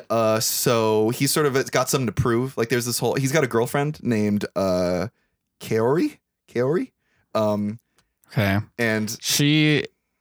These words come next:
Speaker 2: looks like all the guys, doesn't he?
Speaker 1: No, no,
Speaker 2: Or
Speaker 1: you're
Speaker 2: is this someone
Speaker 1: thinking
Speaker 2: else?
Speaker 1: of Kai.
Speaker 2: Okay.
Speaker 1: She kinda looks like a guy.
Speaker 2: Yeah. They
Speaker 1: Um,
Speaker 2: seriously look exactly
Speaker 1: does she
Speaker 2: the
Speaker 1: wear
Speaker 2: same.
Speaker 1: red?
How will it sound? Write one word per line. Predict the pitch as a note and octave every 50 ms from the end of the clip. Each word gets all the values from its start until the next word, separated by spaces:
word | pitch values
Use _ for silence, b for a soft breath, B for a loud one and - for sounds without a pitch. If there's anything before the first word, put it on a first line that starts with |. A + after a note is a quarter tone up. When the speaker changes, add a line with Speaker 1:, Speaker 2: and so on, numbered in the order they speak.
| _ _ -
Speaker 2:
looks | A2+ A2 A2 A2+ A2 - - -
like | G#2+ G#2 G2 -
all | G2 F#2+ F#2
the | E2 D2
guys, | D#2 D2 C#2+ - - - - -
doesn't | G2+ G#2 F#2+ A#2 A#2+
he? | C3 C3+ - _ _ _ _ _ - -
Speaker 1:
No, | F#3+ A#3 C3 G2 F#2+ A#2 - -
no, | B2 C3+ D3+ B2+
Speaker 2:
Or |
Speaker 1:
you're | A#2 A2+ A#2
Speaker 2:
is | A#2 A#2+
this | A2+ G#2+
someone | A#2 A2 G2+
Speaker 1:
thinking | G2 F#2+ F2+
Speaker 2:
else? | F2 -
Speaker 1:
of | C3+ C3+ B2+ B2 A#2 A2 - - - _ _ _ _ _ _ _ _ _ _ _ _ -
Kai. | - - - B2 G2+ F2+ F#2+ A#2 - _ _ _ _ _ -
Speaker 2:
Okay. | - A2 - - - - A2 A2 - - - -
Speaker 1:
She | - - - - - E3+ F3+ G#3 G3 F3
kinda | - - D#3+ B2 A#2
looks | A2+ A2+ -
like | A2+ F#2+ -
a | -
guy. | F#2+ D#2 D2 - - - - _ _ -
Speaker 2:
Yeah. | G2 G#2 F#2+ E2 E2 A#2+ - _ _ _ -
They | - C3+
Speaker 1:
Um, | -
Speaker 2:
seriously | - D#3+ D#3 D3 - C#3
look | B2+ B2 A2+
exactly | A#2 G#2+ G#2 G#2 G2+
Speaker 1:
does | G2+
she | G#2 -
Speaker 2:
the | G3+
Speaker 1:
wear | G#3+ G3
Speaker 2:
same. | - A#2+
Speaker 1:
red? | A2+ B2 D#3+ G3+